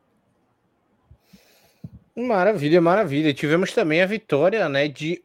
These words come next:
um a zero do Real Madrid de Toril pra cima do Sporting Rueva.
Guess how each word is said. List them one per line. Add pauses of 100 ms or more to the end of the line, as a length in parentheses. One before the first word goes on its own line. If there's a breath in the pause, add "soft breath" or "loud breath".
um
a
zero (680)
do
Real
Madrid
de
Toril
pra
cima
do
Sporting
Rueva.